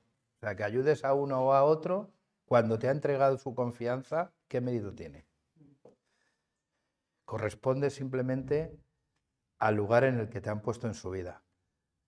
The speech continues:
Y eso es vosotros. Quiero decir que no tengo mérito, sinceramente. No sé si estoy defraudando a alguien, pero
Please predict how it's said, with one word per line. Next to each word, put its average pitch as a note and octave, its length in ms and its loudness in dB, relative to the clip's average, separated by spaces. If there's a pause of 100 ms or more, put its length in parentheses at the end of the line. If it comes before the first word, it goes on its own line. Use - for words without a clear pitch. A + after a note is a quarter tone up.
(520)
Y G#2 120 -6
eso G3+ 420 -4 (540)
es B2 340 -4 (760)
vosotros. A#2 760 -2 (120)
Quiero A#2 200 -2
decir B2 380 -4
que A2+ 120 -10
no B2+ 140 -4
tengo A#2 220 -6
mérito, G#2+ 440 -4
sinceramente. A2 640 -2
No G#2+ 100 -4
sé B2 160 0
si B2 120 -2
estoy A#2 180 -2
defraudando G2+ 580 0
a A2 60 0
alguien, G2+ 320 -6
pero F2 240 -10